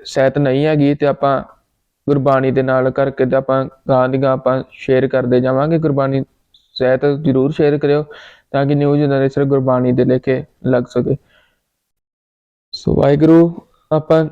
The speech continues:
ਜਪਜੀ ਸਾਹਿਬ ਦੇ ਵਿੱਚੋਂ ਕੁਝ ਕੁ ਪਹਿਲੀ ਪੌੜੀ ਜਿਹੜੀ ਆ ਉਹ ਆਪਾਂ ਸ਼ਰਵਣ ਕਰਾਉਣ ਜਾ ਰਹੇ ਹਾਂ ਉਹਨਾਂ ਦੇ ਅਰਥ,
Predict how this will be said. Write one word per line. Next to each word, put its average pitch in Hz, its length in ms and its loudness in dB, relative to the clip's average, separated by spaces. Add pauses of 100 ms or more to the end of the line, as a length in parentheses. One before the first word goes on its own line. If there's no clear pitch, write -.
(200)
ਜਪਜੀ 156 280 4
ਸਾਹਿਬ 160 500 4 (220)
ਦੇ 156 100 2
ਵਿੱਚੋਂ 151 400 0
ਕੁਝ 147 420 0
ਕੁ 156 240 2
ਪਹਿਲੀ 151 380 2
ਪੌੜੀ 151 300 2
ਜਿਹੜੀ 139 280 2
ਆ 151 160 0 (260)
ਉਹ 143 80 2
ਆਪਾਂ 147 220 0
ਸ਼ਰਵਣ 139 360 0
ਕਰਾਉਣ 139 280 0
ਜਾ 131 200 2
ਰਹੇ 131 120 0
ਹਾਂ 147 60 0
ਉਹਨਾਂ 151 180 0
ਦੇ 147 120 2
ਅਰਥ, 139 220 -4